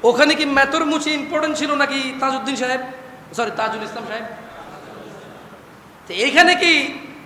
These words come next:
জামশেদ মজুমদার ইম্পর্টেন্ট নাকি কি বলে সেটা ইম্পর্টেন্ট? তো তুমি মিয়া খতিব বাছাই করো কেন? আজকে মসজিদ ফুল করে দাঁড়ায় আসো, কা-, আ-, আগামী জুমা খালি হয়ে যাবে আবার।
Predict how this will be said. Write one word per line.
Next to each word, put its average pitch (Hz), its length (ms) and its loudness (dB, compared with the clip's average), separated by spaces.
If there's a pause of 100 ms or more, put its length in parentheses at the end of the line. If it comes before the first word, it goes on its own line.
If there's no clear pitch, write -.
(140)
জামশেদ 339 560 4
মজুমদার 339 340 4
ইম্পর্টেন্ট 320 560 6
নাকি 269 240 2 (120)
কি 302 180 -6
বলে 240 220 4
সেটা 220 180 -2
ইম্পর্টেন্ট? 151 420 -6 (2000)
তো 160 60 -14 (100)
তুমি 247 240 2
মিয়া 247 260 6
খতিব 233 380 6
বাছাই 175 380 4
করো 147 220 2
কেন? 120 260 -2 (340)
আজকে - 280 -6
মসজিদ 233 280 -10 (100)
ফুল 240 140 -6
করে 220 200 0
দাঁড়ায় 202 320 4
আসো, 180 220 -4
কা-, 202 60 -6
আ-, 190 300 -4
আগামী 190 280 -4
জুমা 196 200 -4
খালি 165 260 -4
হয়ে 156 120 -4
যাবে 143 200 -8
আবার। 139 160 -8